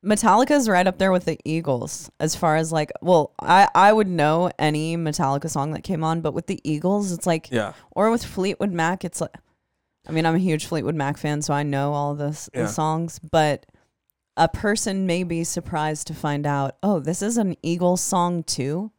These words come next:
Speaker 1: This is a Fleetwood Mac
Speaker 2: I know.
Speaker 1: song too?"
Speaker 2: When we watched the Eagles
Speaker 1: Jesus.
Speaker 2: documentary, I was like, "Every hit song, every classic rock song is the Eagles. That's weird."
Speaker 1: It's true. Or, or Fleetwood.
Speaker 2: Yeah. But I mean, dude, I, w-, I,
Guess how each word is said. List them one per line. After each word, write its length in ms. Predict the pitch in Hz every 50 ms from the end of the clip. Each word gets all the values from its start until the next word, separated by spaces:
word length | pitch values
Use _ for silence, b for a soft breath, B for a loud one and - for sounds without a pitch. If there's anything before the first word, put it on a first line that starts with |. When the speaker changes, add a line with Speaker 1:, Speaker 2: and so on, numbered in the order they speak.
| _ _ _ _ _ _ _ _ _ _ _ _
Speaker 1:
This 260 | - 180 185 202 -
is 160 | 247 226 214 240
a 60 | 240
Fleetwood 420 | - - 208 208 208 - 202 208
Mac 200 | 196 202 190 -
Speaker 2:
I 60 | 143 147
know. 100 | 151 131
Speaker 1:
song 280 | - 202 202 208 214
too?" 380 | - - - 208 185 190 202 202
Speaker 2:
When 100 | 135 139
we 100 | 147 151
watched 320 | 147 143 151 160 165 - -
the 60 | -
Eagles 280 | - 214 214 139 127 123
Speaker 1:
Jesus. 140 | 160 127
Speaker 2:
documentary, 480 | 120 120 120 - 117 117 120 123 113 110
I 80 | 110 110
was 160 | 110 107 -
like, 380 | 113 107 110 110 - - - _ _ _ _ _ _ _ _ _ _ _ _ _ -
"Every 300 | 120 143 147 165 165 160
hit 200 | 135 147 160 147
song, 200 | - - 151 160 156 -
every 240 | 143 160 185 185
classic 320 | - - 160 165 - - 147
rock 160 | 156 175 165
song 160 | - 131 120
is 80 | 120 -
the 60 | -
Eagles. 260 | 135 151 123 - - -
That's 140 | 143 147 -
weird." 220 | - 101 110 - _ _ _ -
Speaker 1:
It's 160 | 175 - -
true. 280 | - - 214 185 160 147
Or, 380 | - - 170 180 185 180 165 -
or 140 | - - 165
Fleetwood. 500 | 165 - 165 160 156 143 147 143 147 147 - _ _ _ _ _ -
Speaker 2:
Yeah. 220 | 117 120 117 - - _ _ _ _ _ _ _ _ _ _ _ _
But 160 | - 127 135
I 40 | 147
mean, 260 | 156 160 165 156 139 - _ _ _ _ _ - _
dude, 160 | - 165 147 131
I, 60 | 139
w-, 200 | 160 160 175 - _ -
I, 260 | 131 156 196 220 240